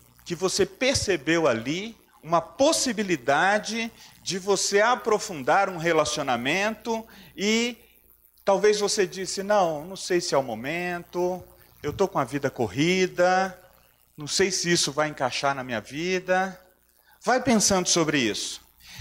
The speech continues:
Enquanto você pensa, aqui nós temos o início de um relacionamento intencional. E é interessante que a história da salvação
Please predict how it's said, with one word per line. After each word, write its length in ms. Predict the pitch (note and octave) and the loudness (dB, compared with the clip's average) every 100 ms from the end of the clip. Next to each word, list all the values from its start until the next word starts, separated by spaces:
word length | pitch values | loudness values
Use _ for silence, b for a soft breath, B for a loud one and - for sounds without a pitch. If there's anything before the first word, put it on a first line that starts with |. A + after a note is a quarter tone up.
| B | B
Enquanto 400 | A3 D4 D4 B3+ | 0 2 2 2
você 260 | B3+ B3+ | 2 2
pensa, 680 | G#3+ B3 C4 D4 B3+ A#3 C#3+ - | 2 2 2 2 2 2 2 2
aqui 500 | A3 - - C#4+ D#4 | 0 0 -2 0 0
nós 300 | B3+ A#3 A3+ | 4 4 4
temos 400 | B3+ B3+ B3 G3+ | 0 -2 0 0
o 80 | B3+ | 2
início 840 | A#3 A3+ C#4 D#4+ E4+ - B3+ A#3+ | 2 2 0 0 2 0 0 -2
de 100 | G3 | -4
um 80 | A3 | -2
relacionamento 840 | G#3+ G3+ G3 G#3 F3 E3 E3+ E3 | 2 2 2 0 -2 0 -2 -4
intencional. 840 | E3 D#3+ E3 - D#3+ B2+ A#2 F#2+ - B B B3 A3+ F#3+ | -8 -6 -4 0 0 2 2 2 0 B B -10 -12 -4
E 140 | A#3+ | 0
é 60 | C4+ | 2
interessante 840 | C4+ C4+ B3+ A3+ - B3+ C4 - | 2 0 2 4 4 2 0 -2
que 120 | A3 A#3+ | 0 2
a 60 | |
história 520 | A#3 - B3 C4 C4+ | 2 2 2 4 4
da 100 | A3+ | 2
salvação 1000 | G#3+ G#3 G3 E3 D3+ - A3+ B3 A3 - | 2 4 4 2 2 2 4 4 4 0